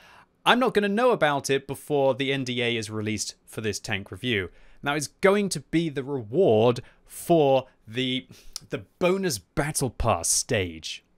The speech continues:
which to me kinda sounds like it's just like another mission marathon. And so I have no idea how hard it's going to be to be able to get this tank, or alternatively, how much it will cost if you don't have the time to put into the event.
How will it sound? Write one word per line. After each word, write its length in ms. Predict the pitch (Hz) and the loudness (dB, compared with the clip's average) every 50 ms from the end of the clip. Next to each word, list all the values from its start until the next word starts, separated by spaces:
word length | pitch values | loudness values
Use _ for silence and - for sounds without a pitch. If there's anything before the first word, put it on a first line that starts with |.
| _ | _
which 300 | - 147 160 147 - - | -2 0 0 0 -2 -4
to 100 | - - | -4 -2
me 220 | 170 185 180 165 143 | -2 -2 -2 -4 -4
kinda 240 | - - 170 160 | -4 -4 -4 -2
sounds 320 | 143 - - 139 139 139 127 | -2 -4 -4 -4 -4 -4 -2
like 220 | 135 127 127 - | -4 -4 -4 -4
it's 200 | 131 120 113 - | -6 -6 -6 -6
just 380 | - - 135 127 - - - - | -8 -8 -6 -6 -4 -6 -6 -6
like 260 | 127 127 131 123 - | -6 -6 -6 -6 -8
another 380 | 123 110 107 113 117 104 107 104 | -8 -8 -6 -6 -6 -6 -6 -8
mission 480 | 101 104 107 98 - - 104 92 92 | -6 -6 -8 -6 -6 -8 -8 -8 -8
marathon. 600 | 98 113 127 123 113 107 - - 104 92 82 80 - | -6 -4 -4 -2 -2 -4 -4 -6 -14 -14 -14 -16 -12
And 100 | - 131 | -8 -4
so 140 | - 175 165 | -2 0 0
I 80 | 151 | 0
have 240 | 151 139 139 120 - | 0 0 -2 -4 -4
no 300 | 104 107 117 160 208 233 | -6 -6 -4 -4 -2 -2
idea 260 | 233 202 165 160 147 | -2 -4 -2 -4 -4
how 200 | 110 120 139 131 | -2 -2 -2 -4
hard 380 | 117 - - - 151 180 196 165 | -4 -6 -6 -4 -2 -2 -2 -2
it's 120 | 123 107 | -4 -6
going 180 | - 127 117 107 | -4 -4 -4 -4
to 100 | 104 104 | -6 -6
be 160 | - 110 107 98 | -6 -4 -6 -6
to 100 | - - | -6 -4
be 100 | - 110 | -2 -2
able 120 | 101 95 | -2 -2
to 100 | 92 104 | -6 -4
get 180 | - 110 104 110 | -4 -4 -4 -4
this 160 | 113 101 - | -4 -4 -4
tank, 400 | - - 101 87 87 92 92 - | -4 -4 -6 -6 -6 -10 -10 -6
or 200 | 107 104 101 101 | -4 -2 0 0
alternatively, 920 | 104 107 104 - - 151 156 160 143 - 120 107 - - 113 107 107 101 - - - | 0 0 -2 -4 -4 -4 -4 -4 -4 -4 -6 -6 -6 -4 -2 -2 -2 -2 -4 -14 -18
how 160 | - - 131 131 | -8 -2 -2 -2
much 260 | 139 139 123 - - | -2 -2 -8 -8 -10
it 60 | 127 | -8
will 240 | 117 127 127 127 - _ - | -6 -6 -6 -6 -8 _ -14
cost 440 | - - 208 214 170 135 - - - | -10 -4 -2 -2 0 -2 -4 -8 -6
if 160 | - 139 - | -8 -8 -6
you 80 | 135 127 | -6 -10
don't 360 | 110 - - 127 127 120 - _ _ - - - | -8 -4 -4 -4 -4 -4 -8 _ _ -20 -14 -8
have 180 | - 113 107 - _ _ _ _ _ _ - | -6 -6 -6 -8 _ _ _ _ _ _ -10
the 80 | 110 | -10
time 480 | 104 - - - 117 107 101 98 98 95 _ _ - | -10 -10 -8 -4 -2 0 0 -2 -4 -6 _ _ -16
to 100 | - 107 | -14 -14
put 340 | - - - 113 104 92 - - _ _ _ - | -12 -8 -6 -6 -6 -6 -10 -16 _ _ _ -8
into 580 | 123 107 92 90 - _ - - 107 101 92 | -6 -6 -6 -8 -14 _ -12 -10 -8 -8 -8
the 160 | 87 95 95 | -8 -6 -6
event. 540 | 95 87 85 113 113 101 87 80 - - - | -6 -6 -2 -2 -2 -2 -2 -6 -16 -20 -20